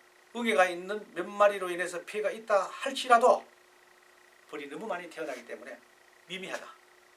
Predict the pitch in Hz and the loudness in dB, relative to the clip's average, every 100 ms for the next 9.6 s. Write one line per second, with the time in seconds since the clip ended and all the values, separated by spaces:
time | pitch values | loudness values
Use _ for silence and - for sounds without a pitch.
0 | _ _ _ _ 208 190 170 - - - | _ _ _ _ -2 0 0 -2 -12 -6
1 | 190 226 226 226 214 214 196 - - - | -2 4 6 6 8 8 8 8 -10 -6
2 | 175 165 214 185 165 170 170 160 - - | -4 -2 -2 0 -2 -2 -6 -6 -6 -8
3 | - _ _ _ _ _ 185 190 190 175 | -12 _ _ _ _ _ 8 8 6 0
4 | 160 151 156 143 156 151 151 139 139 135 | 2 2 0 -4 -2 -2 0 -4 -4 -2
5 | 135 151 139 127 127 117 - - 202 208 | -2 -2 -4 -6 -8 -12 -16 -14 -12 -8
6 | 233 220 160 156 165 156 139 143 117 - | -6 -4 -6 -6 -10 -10 -12 -12 -16 -16
7 | - - - _ _ _ _ _ - - | -16 -20 -20 _ _ _ _ _ -20 -20
8 | - - _ _ 196 214 202 190 170 170 | -20 -20 _ _ 6 6 4 2 2 6
9 | 196 180 170 165 139 | 8 8 6 0 -2